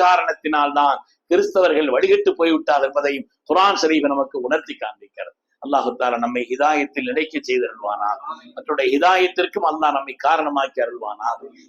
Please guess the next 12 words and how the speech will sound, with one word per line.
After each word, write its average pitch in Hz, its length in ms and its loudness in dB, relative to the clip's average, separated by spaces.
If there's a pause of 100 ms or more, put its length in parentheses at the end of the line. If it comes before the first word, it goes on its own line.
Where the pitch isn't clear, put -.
வழிகட்ட 165 540 0
எல்லா 165 420 2
விதமான 170 460 2 (420)
கெட்ட 185 360 0
நிலைகளிலிருந்தும் 156 800 0
கொள்கைகளிலிருந்தும் 147 840 0 (220)
அல்லாஹு 143 420 0
தஆலா 131 220 0
நம்மையும் 139 440 -4
சமூகத்தையும் 135 640 -4 (220)
பாதுகாத்து 147 600 0
அருள்வானாக. 117 560 0